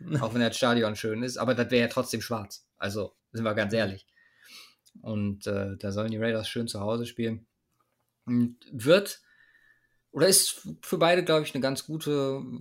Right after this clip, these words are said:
Speaker 2: ganz gute Vor-Playoff, äh, Option hier an der Stelle. Einzige Chance, die ich wirklich sehe für, für Las Vegas, ist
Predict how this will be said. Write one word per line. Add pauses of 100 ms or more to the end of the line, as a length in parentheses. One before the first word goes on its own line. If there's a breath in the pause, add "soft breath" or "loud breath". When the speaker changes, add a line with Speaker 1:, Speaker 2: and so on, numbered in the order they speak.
(140)
Speaker 2:
ganz
gute
Vor-Playoff,
äh, (260)
Option
hier
an
der
Stelle. (300 loud breath)
Einzige
Chance,
die
ich
wirklich
sehe
für,
für
Las
Vegas, (560 soft breath)
ist